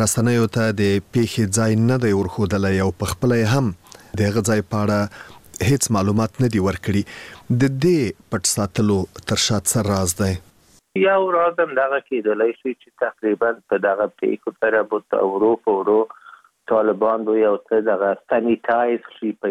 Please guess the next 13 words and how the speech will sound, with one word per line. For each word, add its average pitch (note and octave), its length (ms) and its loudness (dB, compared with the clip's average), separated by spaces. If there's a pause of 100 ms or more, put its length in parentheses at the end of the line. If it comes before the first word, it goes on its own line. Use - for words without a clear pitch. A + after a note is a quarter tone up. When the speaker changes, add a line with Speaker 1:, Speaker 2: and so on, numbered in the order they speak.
Speaker 2:
حساب F#2+ 400 -4
د - 120 -10
خبرې، F#2 460 -2
که G2+ 100 -2
نه؟ G#2+ 160 -2 (880)
او G#2+ 160 2
یا A#2 240 2 (600)
کیدای A#2+ 360 2 (100)
شي B2 100 -6
چې - 140 -8 (100)
د G#2+ 180 -4
طالبانو، A2 640 2
اه، G2+ 680 2